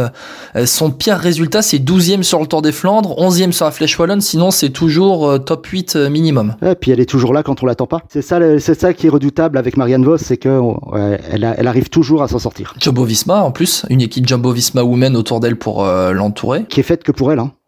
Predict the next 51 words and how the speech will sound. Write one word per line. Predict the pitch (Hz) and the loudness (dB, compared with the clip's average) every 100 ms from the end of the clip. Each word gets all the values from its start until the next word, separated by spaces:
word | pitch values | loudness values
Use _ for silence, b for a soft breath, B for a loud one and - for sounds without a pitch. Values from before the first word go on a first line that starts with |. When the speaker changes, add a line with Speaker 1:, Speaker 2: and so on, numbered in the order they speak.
| _ | _
Speaker 2:
Quand | 110 | -6
tu | 110 | -2
regardes, | 110 127 | -2 -2
ils | 107 | -4
ont | 95 | -2
pas | 131 | 0
emmené | 123 131 | 2 4
de | 131 | 2
sprinteuse, | - 131 127 139 151 135 | 0 -2 0 4 4 2
à | |
part | - 123 | -2 -4
peut-être | - - 135 | -4 -4 -2
Swinkles, | 156 147 143 156 - - _ | 2 2 2 0 -2 -12 _
qui | 120 | 0
devrait | 135 123 139 | 2 4 2
tirer | 156 151 147 | 0 0 0
son | 147 | 2
épingle | 139 143 139 | 0 2 0
du | 135 139 | 2 4
jeu, | 147 160 160 | 6 6 4
mais, | 131 127 | 4 2
euh, | 117 110 107 107 - b b b | 2 0 0 -2 -8 b b b
s-, | - - - - | -10 -8 -8 -10
face | - 135 - | -4 -2 0
à | |
la | 135 | -2
concurrence | 147 143 147 131 | -2 0 2 2
des | 139 | 0
sprinteuses, | - 139 131 170 | 0 0 4 2
ça | - 127 | 2 -2
peut | 135 | -2
être | |
dur, | 127 156 | 2 2
hein. | 131 156 _ | 2 -6 _
C'est, | 113 | -8
faut | - | -6
pas | 120 123 | -4 0
oublier | 123 143 | 2 2
qu'il | |
y | 123 | 2
a | |
déjà | 117 123 120 | 2 0 0
Norsgaard | 117 110 139 151 | -2 0 0 2
et | 143 | 0
il | 123 | 0
y | |
a | 120 | 0
Vibes | 131 139 151 - | 0 2 0 -2
qui | 139 | -2
est | |
là | 135 156 | 0 -2